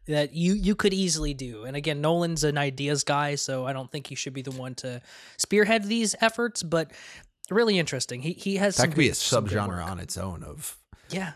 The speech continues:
Speaker 2: movies that are based off of Christopher Nolan's
Speaker 1: <laughs>
Speaker 2: ideas
Speaker 1: Yeah,
Speaker 2: and
Speaker 1: exactly.
Speaker 2: executed by other filmmakers.
Speaker 1: Yeah, interesting stuff. So, um, so yeah, Tenet, Inception, that's my, my runner-up number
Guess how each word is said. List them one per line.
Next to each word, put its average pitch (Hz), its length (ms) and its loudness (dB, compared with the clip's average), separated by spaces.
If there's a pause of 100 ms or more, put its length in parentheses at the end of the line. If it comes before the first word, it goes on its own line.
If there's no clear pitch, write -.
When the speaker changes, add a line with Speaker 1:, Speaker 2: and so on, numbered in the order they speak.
Speaker 2:
movies 117 480 4
that 95 100 0
are 87 120 2
based 95 440 -6
off 85 120 -2
of 82 140 -10
Christopher - 420 -4
Nolan's 90 440 2
Speaker 1:
<laughs> - 60 4
Speaker 2:
ideas - 520 0 (220)
Speaker 1:
Yeah, 254 80 -10 (280)
Speaker 2:
and 87 140 -6
Speaker 1:
exactly. 90 200 -2
Speaker 2:
executed 90 460 -2
by 87 140 -4
other 85 160 -10
filmmakers. 87 520 -16 (560)
Speaker 1:
Yeah, 143 280 2 (180)
interesting 202 520 0
stuff. - 420 -8
So, 151 340 2
um, 139 420 -2 (180)
so - 140 2
yeah, 135 140 -2
Tenet, 196 280 2
Inception, 175 480 6
that's 160 240 4
my, 151 560 6
my 143 280 2
runner-up 135 720 0
number 131 340 -2